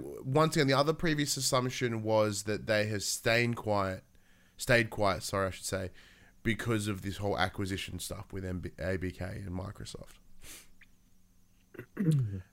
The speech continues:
Speaker 1: But I think they've been quiet for too long if that was the reason. I think they did it long enough to prove a point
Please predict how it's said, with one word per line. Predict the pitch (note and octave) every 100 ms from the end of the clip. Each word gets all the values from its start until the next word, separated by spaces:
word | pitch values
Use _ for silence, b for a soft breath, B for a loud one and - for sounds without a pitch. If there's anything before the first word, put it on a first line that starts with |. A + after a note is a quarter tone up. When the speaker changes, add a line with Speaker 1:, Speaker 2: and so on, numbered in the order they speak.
| - -
Speaker 1:
But | C3+
I | C3
think | B2+ D3+ D3
they've | B2+
been | B2+
quiet | - A#2 A2+
for | A2
too | - A2+
long | G2+ G2+ G2+
if | F2+ -
that | G#2 - G2
was | F#2+
the | G#2
reason. | F#2+ G2 G#2+ C3+ F3+ G#3 - - - _ - _ _ -
I | A2
think | A2+ C3 A#2+
they | A#2
did | G#2 A2+
it |
long | A2 A#2+ B2
enough | A#2+ A#2
to | -
prove | - A2+ F#2
a |
point | - - D#3+ E3